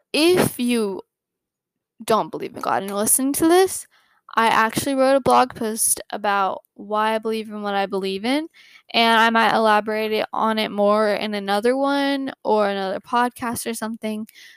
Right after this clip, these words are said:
Right now, I'm gonna go eat supper, but I will link below the blog post I'm talking about if you wanna read it and just learn why I believe in what I believe in.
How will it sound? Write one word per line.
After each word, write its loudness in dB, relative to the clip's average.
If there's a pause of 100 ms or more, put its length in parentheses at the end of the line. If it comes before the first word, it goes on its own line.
(160)
Right 0
now, 6
I'm 2
gonna 4
go 2
eat -6
supper, -4
but 0
I 4
will -4
link -6
below 6
the -2
blog 4
post -4
I'm -8
talking -2
about -2
if -6
you -6
wanna 0
read -2
it 0
and 0
just 0
learn -2
why 4
I 4
believe 4
in 0
what 2
I 4
believe -2
in. -2